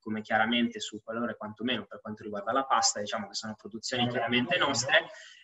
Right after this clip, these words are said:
Speaker 1: e, e poi, eh, diciamo, su tanti altri tipi di conserve abbiamo una posizione predominante,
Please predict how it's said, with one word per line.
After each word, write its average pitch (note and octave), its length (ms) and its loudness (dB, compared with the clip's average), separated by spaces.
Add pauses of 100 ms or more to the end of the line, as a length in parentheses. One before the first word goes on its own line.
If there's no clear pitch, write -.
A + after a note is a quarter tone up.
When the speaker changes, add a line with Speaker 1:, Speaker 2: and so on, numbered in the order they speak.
Speaker 1:
e, G#2+ 680 2
e - 160 2
poi, C#3+ 520 8
eh, A2 320 0
diciamo, A2 420 0
su - 240 -6
tanti C#3+ 280 6
altri A#2+ 240 2
tipi C#3 220 0
di A2 120 -8
conserve A#2 840 2
abbiamo A#2+ 380 4
una A2+ 160 0
posizione A2 520 -4
predominante, C3+ 840 2